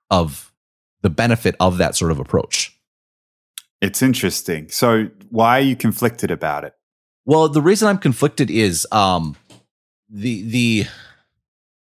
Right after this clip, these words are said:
Speaker 1: the, the concern, like, in many respects, the reason why makes, what makes Amazon very compelling, I think, from an investment side and from a business side is,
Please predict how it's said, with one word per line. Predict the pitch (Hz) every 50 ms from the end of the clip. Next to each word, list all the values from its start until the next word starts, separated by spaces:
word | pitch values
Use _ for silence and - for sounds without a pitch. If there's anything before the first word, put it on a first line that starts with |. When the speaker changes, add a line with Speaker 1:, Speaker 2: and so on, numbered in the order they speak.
| _ _ _ _ _ _ _ _ _ _ _ _ _ _ _ _ _ _ _
Speaker 1:
the, | 110 104 131 143
the | 131 131 143
concern, | 147 143 127 - - 180 190 196 190 175 - - _ _ -
like, | 135 135 127 - - - - _ _ - - - - _ _ _ _ _ _ _ _ _ _ _ _ _ _ _ _
in | 143 147
many | 160 180 202
respects, | 202 180 - - 147 120 -
the | 135 117
reason | 120 135 143 139 135
why | 120 113 110
makes, | 110 110 107 98 - - - -
what | - 104 110 101 - 110
makes | 107 104 98 - -
Amazon | 104 104 107 113 107 107 98 95 90 82
very | 80 98 95 98 98
compelling, | - - 98 87 - 117 101 101 101 95 92
I | 85
think, | - 92 87 80
from | - 95 87
an | 85 82
investment | 82 78 - 147 160 - 135 110
side | - - 98 92 87 87 82 -
and | - 92 90 82
from | - 98 90
a | 85
business | 98 135 135 127 - -
side | - 87 85 85 82 - -
is, | 98 95 92 87 80 76 -